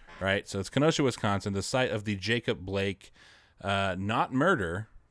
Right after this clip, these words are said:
because he is not dead, thank God, um, but he was shot seven times in the back, um,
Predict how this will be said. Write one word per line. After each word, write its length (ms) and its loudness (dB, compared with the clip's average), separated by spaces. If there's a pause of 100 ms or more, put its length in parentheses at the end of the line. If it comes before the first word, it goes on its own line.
because 460 -2
he 260 -2
is 180 -2
not 360 -4
dead, 360 2
thank 320 -6
God, 380 -6 (560)
um, 380 -4
but 100 -2
he 60 0
was 240 2
shot 320 0
seven 340 -2
times 640 0
in 220 0
the 80 -2
back, 680 -2 (800)
um, 600 -4